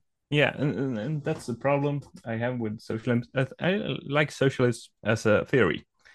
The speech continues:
I mean, if I get sick, say I fall down the roof and break both my legs and I can't go to work for a while,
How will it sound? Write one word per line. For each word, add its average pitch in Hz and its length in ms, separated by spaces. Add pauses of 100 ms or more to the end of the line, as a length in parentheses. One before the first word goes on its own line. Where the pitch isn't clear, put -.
(300)
I - 20
mean, 123 280 (440)
if 127 160
I 143 80
get 123 220
sick, - 240
say 107 400 (520)
I 104 360 (240)
fall 104 320
down 101 320
the 95 80
roof 101 400
and 95 160
break 95 200
both 101 220
my 95 80
legs 87 320
and 80 160
I 90 40
can't 90 220
go - 140
to 104 100
work 90 160
for - 100
a 73 40
while, 67 240